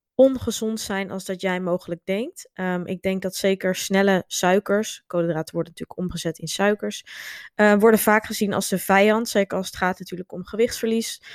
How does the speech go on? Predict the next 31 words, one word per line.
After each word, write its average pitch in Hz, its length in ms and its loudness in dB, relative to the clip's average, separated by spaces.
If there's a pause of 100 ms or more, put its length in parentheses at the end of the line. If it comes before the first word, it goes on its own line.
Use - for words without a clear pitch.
(160)
dan 190 160 0
moet 196 200 2
je 190 80 0
deze 180 540 2
volgens 233 280 4
de 240 100 4
dieetcultuur 202 680 2
vermijden. 202 600 4 (320)
En 202 140 0
ik 202 100 -2
wil 95 100 -2
eigenlijk 196 280 -2
gaan 185 140 -4
uitleggen 180 640 0
waarom 180 420 0
dit 170 160 0
helemaal 180 320 0
niet 170 180 -4
zo 170 240 0
hoeft 220 200 -8
te 247 80 0
zijn 208 460 2 (240)
als 208 220 0
je 180 60 -10
dit, 180 340 -2
ehm, 175 320 -4
ja, 269 180 4
in 175 140 0
een 185 60 0
gebalanceerd 190 800 0
voedingspatroon 180 760 -2